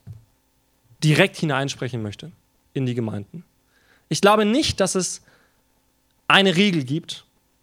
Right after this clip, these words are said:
die auf alle Gemeinden und auf alle Zeiten und alle Menschen anzuwenden ist, mit einer Methodik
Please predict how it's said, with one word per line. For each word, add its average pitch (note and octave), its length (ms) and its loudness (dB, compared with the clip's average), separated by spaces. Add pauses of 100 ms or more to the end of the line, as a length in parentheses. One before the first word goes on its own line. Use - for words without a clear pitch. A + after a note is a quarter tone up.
(120)
die C#3+ 80 0
auf - 140 -6
alle F#3+ 200 4
Gemeinden E3+ 560 0
und D3 80 -4
auf C3+ 180 -8
alle F#3 180 -2
Zeiten E3+ 480 -2
und C3+ 140 -8
alle F3 180 0
Menschen E3 380 -4
anzuwenden C3 720 -6
ist, C#3+ 360 -10 (240)
mit D3 100 -8
einer F#3 260 2
Methodik D#3 680 0